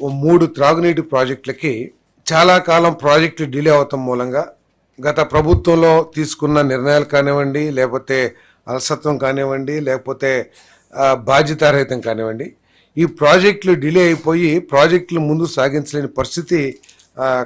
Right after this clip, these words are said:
కనపడటం మూలంగా జీవో సిక్స్టీ టూ ద్వారా ప్రైస్ అడ్జస్ట్‌మెంట్ ఉంటుందో ఈ ప్రాజెక్టులకి ఇచ్చే కార్యక్రమం చేయబోతున్నాం. ఇంకోటి ఐఎన్సీ, ఆంధ్రప్రదేశ్ సస్టైనబుల్ ఎలక్ట్రిక్ మొబిలిటీ పాలసీ ఫోర్ పాయింట్ జీరో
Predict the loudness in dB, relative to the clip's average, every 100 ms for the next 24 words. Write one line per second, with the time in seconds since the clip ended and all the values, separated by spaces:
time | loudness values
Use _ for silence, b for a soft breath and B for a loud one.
0 | -4 -4 -4 -4 -6 -4 -4 -4 -6 -2
1 | 2 2 2 -2 -8 -4 -4 0 2 0
2 | -2 _ 0 2 4 4 0 -8 _ _
3 | -2 2 4 2 0 -4 -2 -4 -4 -8
4 | -4 -4 -2 -4 0 0 -2 -10 -14 -14
5 | -12 -12 -8 -8 -8 -12 -12 -14 -14 -16
6 | -18 _ -6 -4 -2 0 0 0 0 -4
7 | -8 -12 _ -4 -2 -2 -4 -2 -2 -2
8 | -8 -6 -4 -4 -4 -6 -6 -6 -6 -12
9 | -10 -8 -6 -8 -8 -8 -10 -12 _ _
10 | _ -2 0 0 -4 -6 -8 -12 _ _
11 | _ -4 -2 -2 -4 -4 -4 -4